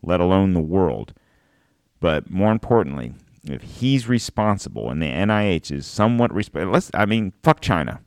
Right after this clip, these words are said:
okay? China, if China did whatever they did, whatever. I'm not saying China doesn't have a large part in this. But if we help to fund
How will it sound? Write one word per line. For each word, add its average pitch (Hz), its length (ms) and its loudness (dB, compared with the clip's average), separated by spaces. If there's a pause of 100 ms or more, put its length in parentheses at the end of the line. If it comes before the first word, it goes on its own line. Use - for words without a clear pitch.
(140)
okay? 95 320 0 (360)
China, 113 340 2
if 80 200 -2
China 131 320 6
did 110 200 4
whatever 98 280 4
they 90 140 2
did, 85 220 0
whatever. 78 440 0 (2000)
I'm 87 60 -2
not 107 180 2
saying 98 320 0
China 80 520 0 (580)
doesn't 92 340 4
have 85 180 -2
a 85 60 -2
large 80 320 -2
part 71 240 -2
in 50 80 -18
this. - 220 -16 (640)
But 98 160 4
if 82 180 -4
we 117 280 2
help 101 500 0
to - 220 -4
fund 107 640 2